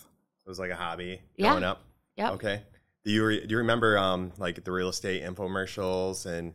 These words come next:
Speaker 2: Oh, gosh, they were horrible. <laughs>
Speaker 1: Yeah. Yeah, that's actually what kinda, like, I don't know, one of my first rem-, uh, memories of kind of getting into the real estate world is seeing those infomercials, and it's like, "This guy can do it.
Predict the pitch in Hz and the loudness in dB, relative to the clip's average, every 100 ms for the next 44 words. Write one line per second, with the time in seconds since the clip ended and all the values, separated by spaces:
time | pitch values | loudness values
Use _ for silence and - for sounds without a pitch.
0 | - 180 185 196 175 - 180 175 185 220 | -6 -4 2 2 2 0 0 0 2 2
1 | - 208 104 101 98 92 440 427 427 - | 2 6 8 8 6 6 6 6 6 2
2 | - - 92 90 104 127 123 - 123 113 | -20 -4 -2 2 2 2 0 2 4 4
3 | 101 110 101 95 92 90 - _ _ _ | 4 2 2 4 2 2 -6 _ _ _
4 | _ _ 95 98 95 90 104 95 92 90 | _ _ -2 2 2 4 2 4 4 2
5 | 98 92 - 90 87 - 92 90 85 85 | -2 -4 -4 -6 -6 -12 -6 -4 -2 -2
6 | 87 87 87 87 90 78 - - 87 82 | -2 0 -2 -2 -6 -12 -16 -8 -6 -6
7 | 76 - 95 87 85 82 80 - 90 87 | -10 -8 -6 -4 -6 -8 -10 -14 -8 -6
8 | 85 - 80 76 82 85 90 98 87 87 | -6 -8 -8 -6 -6 -6 -6 -4 -4 -4
9 | 82 87 95 85 80 90 78 87 76 80 | -4 -6 -6 -8 -6 -8 -8 -10 -10 -12
10 | 78 101 - 92 80 87 80 80 78 - | -6 -4 -2 -2 -2 -4 -6 -4 -4 -8